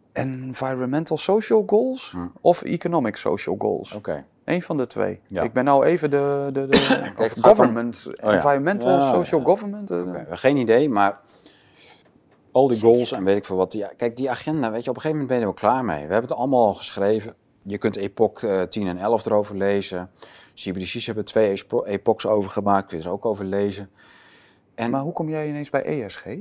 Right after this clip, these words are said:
Speaker 2: Ja, dat le-, dat zie je nu ook overal.
Speaker 1: Ja,
Speaker 2: En
Speaker 1: maar
Speaker 2: als,
Speaker 1: dat
Speaker 2: als ik, ja.
Speaker 1: Dat riep ik, weet ik het hoeveel maanden geleden al, van ja, dat, dat is de manier waarop
Speaker 2: Gaat
Speaker 1: ze al
Speaker 2: niet.
Speaker 1: die bedrijven dwingen om
Speaker 2: Ja,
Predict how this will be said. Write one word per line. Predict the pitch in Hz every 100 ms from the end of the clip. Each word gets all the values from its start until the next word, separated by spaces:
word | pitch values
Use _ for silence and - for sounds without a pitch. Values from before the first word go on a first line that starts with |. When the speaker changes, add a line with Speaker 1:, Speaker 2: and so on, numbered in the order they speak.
| 226
Speaker 2:
Ja, | - - 80 87 98
dat | 95 90
le-, | 101
dat | 104
zie | 92 113
je |
nu | 107 110
ook | 123
overal. | 135 101 87 87 80 65 -
Speaker 1:
Ja, | 214 120
Speaker 2:
En | -
Speaker 1:
maar | 117
Speaker 2:
als, | 107
Speaker 1:
dat | 117
Speaker 2:
als | 110 98
ik, | - _ _ _
ja. | 110 113 - - _ _ _ -
Speaker 1:
Dat | - 156
riep | - 107 110
ik, | 107 - _ -
weet | 110 123
ik | 139
het | 135
hoeveel | 139 139
maanden | 139 139 -
geleden | 135 175 107
al, | 95
van | 123 120
ja, | 117
dat, | 107 131 - _
dat | - 110 117 147
is | 123 107
de | 110
manier | 113 131 131
waarop | 107 135
Speaker 2:
Gaat | 139
Speaker 1:
ze |
al | 123
Speaker 2:
niet. | 131
Speaker 1:
die | 117
bedrijven | 113 123 151 156 117
dwingen | 101 113 113 131 -
om | 139 127
Speaker 2:
Ja, | 123